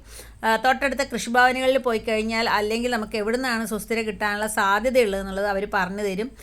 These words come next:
എന്തായാലും സുസ്ഥിരനെ വിട്ട് നമുക്ക് ഈ മഴക്കാലത്ത് കളിക്കേണ്ട. പിന്നെ നമുക്ക് പോകാൻ പറ്റുന്നത് അർക്ക അനാമിക എന്ന് പറഞ്ഞ വെറൈറ്റി ഉണ്ട്. അതിന് മൊസൈക്ക് ഡിസീസ് റെസിസ്റ്റൻ്റ് ആണ്.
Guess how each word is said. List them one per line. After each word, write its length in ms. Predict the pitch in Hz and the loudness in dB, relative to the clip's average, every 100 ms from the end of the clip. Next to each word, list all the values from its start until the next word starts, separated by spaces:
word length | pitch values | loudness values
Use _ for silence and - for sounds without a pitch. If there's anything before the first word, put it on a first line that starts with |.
| - - | -20 -6
എന്തായാലും 500 | 226 277 285 226 233 | -4 2 2 2 0
സുസ്ഥിരനെ 520 | 269 240 - 320 320 | -4 -6 -4 0 0
വിട്ട് 200 | 277 190 | 0 -2
നമുക്ക് 240 | 214 208 214 | -4 -6 -6
ഈ 20 | |
മഴക്കാലത്ത് 460 | 214 185 190 180 190 | -4 -4 -2 -2 -2
കളിക്കേണ്ട. 420 | 160 - 143 139 - - - 269 | -6 -8 -14 -14 -16 -20 -12 -4
പിന്നെ 200 | 294 349 | -2 0
നമുക്ക് 300 | 311 294 302 | 2 0 -2
പോകാൻ 340 | 277 262 262 | 2 4 4
പറ്റുന്നത് 320 | 247 233 247 | 2 0 4
അർക്ക 260 | 233 226 - | 4 4 4
അനാമിക 540 | 240 214 220 247 233 | 4 4 2 0 0
എന്ന് 180 | 262 262 | 0 2
പറഞ്ഞ 180 | 240 233 | 0 2
വെറൈറ്റി 540 | 214 185 190 202 208 | 2 2 -2 -4 -4
ഉണ്ട്. 140 | 190 233 | -2 0
അതിന് 420 | - 226 269 320 - - - | 2 4 4 2 -2 -8 -6
മൊസൈക്ക് 340 | 208 220 240 233 | -4 0 0 0
ഡിസീസ് 420 | 220 233 214 220 | -4 -4 -6 -4
റെസിസ്റ്റൻ്റ് 540 | 202 214 202 233 220 | -4 -4 -4 -4 0
ആണ്. 280 | 190 185 | 0 0